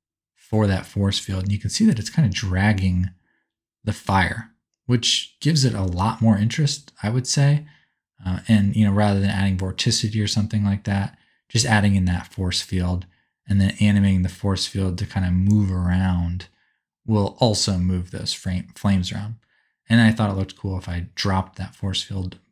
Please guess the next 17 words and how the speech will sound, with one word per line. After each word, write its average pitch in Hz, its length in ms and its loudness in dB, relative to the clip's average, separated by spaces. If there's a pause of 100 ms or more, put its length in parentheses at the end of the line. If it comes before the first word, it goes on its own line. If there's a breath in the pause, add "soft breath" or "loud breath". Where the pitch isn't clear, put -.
(100)
below 95 760 -2 (160)
the 98 80 -14
surface - 420 -6
so - 160 -2
that - 160 -10
the - 60 -20
flames 95 280 -4
kind 98 200 -2
of 92 40 0
went 90 160 -4 (540 soft breath)
back 95 420 -2
down 92 540 0 (400)
to 95 200 -6
bring 110 200 4
the 95 80 2
focus - 460 -6
back 95 360 -8